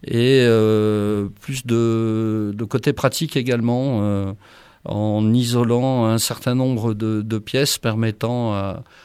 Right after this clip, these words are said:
à ceux qui le souhaitent de se retrouver individuellement, euh, euh, dans un local pour pouvoir, euh, partager avec des clients ou, euh, par l'intermédiaire de, d'Internet, euh, en ayant une visioconférence avec, euh,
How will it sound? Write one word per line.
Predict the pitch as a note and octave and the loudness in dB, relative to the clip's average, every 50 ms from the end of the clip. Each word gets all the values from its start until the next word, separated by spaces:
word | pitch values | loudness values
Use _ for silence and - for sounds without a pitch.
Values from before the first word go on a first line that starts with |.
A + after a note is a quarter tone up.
| - _ - | -20 _ -6
à | - A2 | -4 -4
ceux | - - - C3 | -2 -2 -2 -4
qui | B2+ - B2+ | -4 -2 -2
le | A#2+ A2+ A2 | 0 0 0
souhaitent | - - C#3 C3+ C3 | -2 -2 -4 -4 -2
de | A#2+ | -4
se | A2+ - - A#2 | -4 -4 -4 -4
retrouver | G#2+ A2+ A2 G#2 - - A2 G#2+ G#2+ A2+ B2 B2 A#2+ | -4 -4 -4 -6 -8 -10 -8 -6 -4 -2 -2 0 0
individuellement, | A2+ A2+ A2 A#2+ B2 A#2+ A#2+ A#2 A#2 A#2 A#2+ A#2 A2+ A#2+ A#2+ B2 B2+ B2+ A2+ G#2+ | 0 -2 -2 -4 -4 -6 -6 -4 -2 -2 0 0 0 0 0 0 -2 -2 -4 -4
euh, | G2 G2+ G#2 G#2+ - - - - - - - - _ _ _ - | -4 -6 -8 -10 -14 -20 -20 -20 -20 -20 -20 -20 _ _ _ -10
euh, | - G2+ G2+ G2+ G2 G2 G2 G2 F#2 F#2 F#2 F2+ G#2 A2 A2+ A2 A2 - F#2 - | -8 -6 -4 -4 -4 -4 -4 -4 -6 -6 -6 -6 -6 -6 -8 -8 -8 -8 -8 -6
dans | - A2 A#2+ A2+ A2+ B2+ | -4 -2 -2 0 2 2
un | B2 | 4
local | B2 B2 A#2 - - C#3 D3 D#3 D#3+ D3+ | 4 4 2 4 6 6 6 6 6 2
pour | D3+ - - A#2+ - | 0 -4 -10 -10 -10
pouvoir, | - - A#2+ G#2+ A#2+ B2 B2+ A#2 | -10 -8 -4 0 0 2 2 2
euh, | A#2 G#2+ G#2 | 2 0 0
partager | G2 A2+ G#2 - - A#2 A2 G2+ A#2 A#2 | 0 -2 -4 -2 -2 -4 -4 -2 -2 -2
avec | A2 G2 G2 G2 G2 | -2 -2 -2 -4 -6
des | G2 G2 | -8 -8
clients | - - - A2 A2 A#2+ A#2+ B2+ B2+ B2+ C3 C3 B2+ A#2+ | -8 -8 -6 -4 -2 0 0 0 0 0 0 0 0 0
ou, | A2 G#2 G#2+ A2 G#2 G2+ | -2 -2 -2 -2 -2 -2
euh, | G2+ G2+ | -2 -2
par | F#2+ G2+ G#2+ | -2 -2 -2
l'intermédiaire | G#2+ G#2+ G#2 G2 - G2 G2+ G#2 G#2 G#2+ G#2+ G#2+ G#2+ | 0 0 -2 -2 -2 -4 -4 -2 -2 -2 -2 -2 -2
de, | G#2 G2+ F#2+ G2 F#2 F#2 - - - - - - - - - - - | -2 -4 -4 -6 -6 -8 -10 -14 -20 -20 -20 -20 -20 -20 -20 -16 -8
d'Internet, | - A#2+ A#2+ A#2 A#2 A#2+ A2+ A#2+ B2 B2 B2+ B2 - - | -2 -2 0 0 2 2 2 4 4 2 2 0 -2 -6
euh, | G#2+ G2 F#2+ F#2+ F#2 F#2 F#2+ F2+ G2 G#2 - | -8 -6 -6 -6 -8 -8 -10 -12 -12 -14 -10
en | D2+ F#2+ G2+ | -8 -6 -4
ayant | G2+ G2+ G#2 G#2+ G#2+ A2 | -4 -2 -2 -2 0 0
une | A2 G#2+ | -2 -2
visioconférence | G2 G#2+ G#2 G#2 A#2 G#2 - A2+ G#2 - A#2 G#2+ A2 A#2 G#2+ - - | -2 -4 -4 -6 -6 -6 -6 -6 -4 -4 -4 -2 -2 -4 -4 -6 -6
avec, | F#2+ G2+ G2 F#2+ - - | -8 -8 -10 -10 -8 -8
euh, | G2 F#2+ G2 F#2+ F#2+ F#2 G2+ G#2 | -6 -6 -6 -6 -8 -8 -8 -10